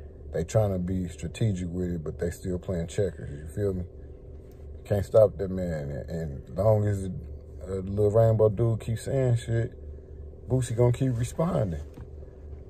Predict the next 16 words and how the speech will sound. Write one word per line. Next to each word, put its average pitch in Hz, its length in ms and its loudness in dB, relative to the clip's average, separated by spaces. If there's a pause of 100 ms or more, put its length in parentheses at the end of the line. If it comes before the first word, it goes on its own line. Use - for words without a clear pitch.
(680)
He, 127 120 0
he, 127 280 4 (320)
we, 123 180 -2 (100)
hey, 101 340 10
what's 143 240 6
wrong 139 340 10
with 113 160 6
raising 107 460 10
men 104 340 10
out 87 160 2
here 82 140 2
today? 76 360 0
What's 123 240 2
wrong 117 200 8
with 101 140 2
that? 92 180 -2